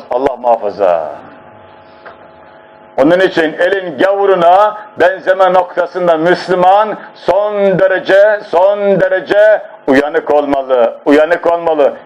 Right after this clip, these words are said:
Kimse de uyumuyor bu noktada. Yani bu, bu, bu diyelim ka-, yani bu, bu acınacak bir taraf. Bu kanayan bir yara.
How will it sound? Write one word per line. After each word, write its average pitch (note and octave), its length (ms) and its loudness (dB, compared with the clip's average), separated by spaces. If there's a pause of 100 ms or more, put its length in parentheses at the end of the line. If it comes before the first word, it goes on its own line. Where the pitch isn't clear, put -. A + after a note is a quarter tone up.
Kimse G#3 380 0
de A3 60 -2
uyumuyor F#3+ 520 0
bu E3+ 80 0
noktada. A#2+ 580 0 (840)
Yani F3+ 340 0 (100)
bu, G#3+ 160 -10
bu, F#3+ 180 -2
bu A#3 200 0 (120)
diyelim G3+ 240 0
ka-, - 300 -4
yani F#3 320 2 (240)
bu, B3 180 -4
bu C4 300 2
acınacak G3+ 440 0
bir F#3+ 120 0
taraf. D3+ 260 0 (220)
Bu A#3 140 -4
kanayan G#3 520 2
bir F#3+ 120 2
yara. D3+ 340 0